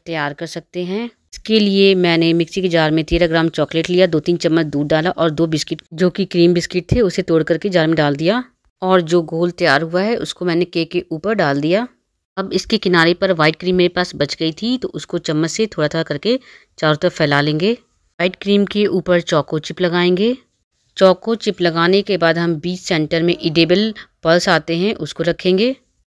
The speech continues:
सेंटर में मैंने एक फूल का शेप दे दिया है।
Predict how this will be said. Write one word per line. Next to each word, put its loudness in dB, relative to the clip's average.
सेंटर 2
में 2
मैंने 4
एक 0
फूल -6
का 0
शेप -2
दे 0
दिया 0
है। -4